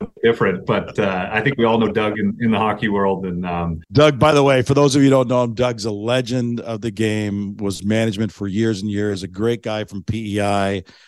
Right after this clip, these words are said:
Speaker 2: wonderful, wonderful heart, and just retired just a couple of years ago.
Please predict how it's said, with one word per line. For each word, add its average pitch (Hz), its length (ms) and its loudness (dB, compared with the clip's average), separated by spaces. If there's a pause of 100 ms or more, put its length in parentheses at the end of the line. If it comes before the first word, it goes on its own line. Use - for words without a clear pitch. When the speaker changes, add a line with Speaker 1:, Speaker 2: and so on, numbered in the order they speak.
(140)
Speaker 2:
wonderful, 117 580 0
wonderful 92 380 -2
heart, 95 280 -2
and 90 100 -12
just 92 260 -4
retired 90 380 -4
just - 180 -10
a 87 60 -8
couple - 240 -8
of 82 60 -6
years 85 240 -6
ago. 69 320 -12